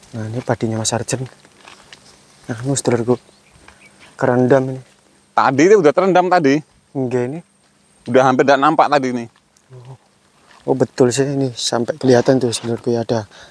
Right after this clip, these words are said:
Speaker 1: ada bekas airnya. Dan juga anu, Mas Arjen, Pak Hendrik.
Speaker 2: Ya.
Speaker 1: Karena di sini, eh, untuk menservisnya,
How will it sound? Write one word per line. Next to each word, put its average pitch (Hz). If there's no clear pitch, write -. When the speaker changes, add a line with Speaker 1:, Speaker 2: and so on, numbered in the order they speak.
Speaker 1:
ada 117
bekas -
airnya. 113
Dan 123
juga 139
anu, 165
Mas 165
Arjen, 165
Pak 135
Hendrik. 160
Speaker 2:
Ya. 107
Speaker 1:
Karena 139
di 135
sini, 147
eh, 139
untuk 143
menservisnya, 143